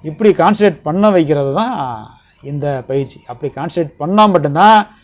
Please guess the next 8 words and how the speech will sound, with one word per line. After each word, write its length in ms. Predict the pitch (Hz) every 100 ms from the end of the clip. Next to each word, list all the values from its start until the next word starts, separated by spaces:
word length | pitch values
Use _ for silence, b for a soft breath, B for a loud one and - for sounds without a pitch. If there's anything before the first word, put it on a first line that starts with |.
| b b _
இறைவன் 420 | 160 233 247 240
அப்படின்ற 340 | 202 180 180 175
ஒரு 140 | 160
விஷயத்தை 280 | 143 170 196
கான்சன்ட்ரேட் 440 | 170 160 - 135 131
பண்ண 140 | 123
முடியும் 240 | 117 113
உங்களால. 220 | 110 110